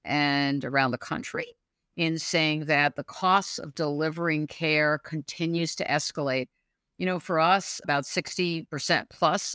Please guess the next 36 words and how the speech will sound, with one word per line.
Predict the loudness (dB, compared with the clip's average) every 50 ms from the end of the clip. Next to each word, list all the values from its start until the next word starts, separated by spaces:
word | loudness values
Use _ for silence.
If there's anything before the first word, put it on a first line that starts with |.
| -4 -4
of | -2 0
our | 0 0 0 0
overall | -2 -2 0 0 2 2 0 -2
costs | -4 -10 -8 -6 -2 -2 -2 -2 -2 -4 -8 -8 -10 -4
are | 0 2 2 2 2
wages. | 2 2 2 2 0 -4 -8 -8 -10 -12 -12 _ _ _ _ _ _ _ -6
So, | -2 2 4 4 4 2
you | 0 0 0 0
know, | 0 0
if | -2 -2
you | -2 -2
look | -2 0 0
at | 0 0
inflation, | 0 -4 -4 -8 -4 0 2 2 2 0 0 0 2 2 2 2 0 0 0 0 -2
you | -2 -2 -2
look | -4 -4 -4
at | -4 -6
supply | -6 -8 -10 -12 _ -6 -2 2 4 4 2
chain, | 2 0 0 0 2 2 2 2 2 2 2 0 0
you | 0 -2 -2
look | -4 -4 -6
at | -6 -2
all | 0 2 2 2
the | 0 -4
things | -4 -2 -2 -2 -2 0
that | 0 0
are | 0 0
going | 0 0 0 2 0 0 0
on, | 0 0 0 -2 -2 -4 _ _ _ _ 0 2
our | 4 4 4
costs | 2 -4 -4 -2 2 2 2 2 0 -6 -8 -4
are | -2 -2 -2
skyrocketing. | 0 -2 -4 -4 -6 -2 0 2 2 2 2 0 -2 -4 -8 -12 -12 -12 -12 -16 -20 _ _ _ _ _ _ _ _ _ _ _ _
And | -6 -2 0
our | 2 0 0
costs, | -2 -2 0 2 4 4 2 2 -4 -12 -14